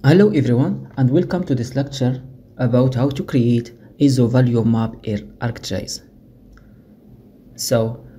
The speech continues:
we will see how to create an ISO value map from point station or from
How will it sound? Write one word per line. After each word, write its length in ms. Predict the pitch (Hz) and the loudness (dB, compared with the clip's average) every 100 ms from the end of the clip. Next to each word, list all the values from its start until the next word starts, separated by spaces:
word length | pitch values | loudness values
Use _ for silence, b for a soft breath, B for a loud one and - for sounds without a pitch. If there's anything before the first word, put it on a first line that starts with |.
| - | 0
we 120 | 139 | 4
will 100 | 208 | 4
see 220 | - 190 | 2 0
how 180 | 131 156 | 2 0
to 120 | 151 | -4
create 500 | 135 127 123 131 123 - - | -4 -4 -2 -2 -2 -8 -8
an 120 | 123 127 | 0 2
ISO 280 | 156 135 123 | 2 0 2
value 340 | 160 170 160 | 2 2 2
map 380 | 120 110 110 - B B | 2 0 -4 -8 B B
from 380 | - 127 120 113 | -10 -2 -2 0
point 400 | 135 120 117 - | -2 2 0 -2
station 600 | - 110 101 - 92 104 - - - - - - - _ | -6 -6 -4 -6 -10 -12 -18 -20 -20 -20 -20 -20 -20 _
or 120 | 127 123 | -2 -2
from 640 | - 120 110 110 101 - | -2 -4 -2 -4 -6 -12